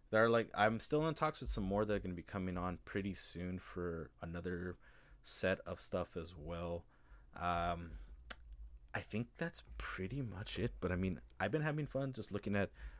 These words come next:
all of our numbers are, uh, all of our analytics from everything that's been going on with the show. And I like to, like,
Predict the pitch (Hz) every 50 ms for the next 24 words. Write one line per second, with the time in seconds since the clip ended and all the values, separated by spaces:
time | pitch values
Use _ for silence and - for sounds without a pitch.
0 | - - - - - 101 107 110 117 113 104 110 107 101 92 92 95 92 95 95
1 | 87 90 85 85 80 73 87 85 - - - 95 110 120 113 113 87 101 104 101
2 | 92 92 95 87 92 90 - - - 95 90 80 - - - - 92 98 87 90
3 | 78 - 92 92 80 - - - - 92 87 85 85 76 - - - - - -
4 | - - - - 90 92 95 92 92 90 92 90 87 - - - - - - 98
5 | 95 98 95 87 87 85 78 87 - - - - - - - - - 190 - -
6 | - -